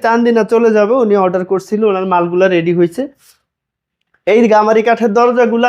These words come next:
আমরা এরকম ডিজাইন সহ ওনার কাছে বিক্রি করছি নয় হাজার টাকা করে। যদি আপনাদের কারো এরকম গামারি কাঠের দরজা প্রয়োজন হয়, তাও আমাদের কাছ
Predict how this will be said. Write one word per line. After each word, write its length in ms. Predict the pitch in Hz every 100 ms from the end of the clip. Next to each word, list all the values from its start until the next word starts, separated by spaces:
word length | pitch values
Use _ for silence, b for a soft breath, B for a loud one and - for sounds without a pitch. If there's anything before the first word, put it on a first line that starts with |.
| 226
আমরা 120 | 220
এরকম 240 | 226 226 233 196
ডিজাইন 380 | 208 208 220 233 208
সহ 140 | 220 240 220
ওনার 160 | 202 202
কাছে 180 | 208 214 196
বিক্রি 220 | 214 214 208
করছি 220 | 190 214 214
নয় 140 | 180 175
হাজার 180 | 175 175 196
টাকা 160 | 196 202
করে। 140 | 214 240 b b b b _ -
যদি 220 | 190 202 220
আপনাদের 300 | 214 208 214 208
কারো 180 | 208 214
এরকম 220 | 214 214 196
গামারি 300 | 185 185 185 196
কাঠের 240 | 196 196 180
দরজা 280 | 202 202 202 196
প্রয়োজন 280 | 190 180 180
হয়, 100 | 185
তাও 140 | 180 175 170
আমাদের 220 | 165 165
কাছ 100 | 170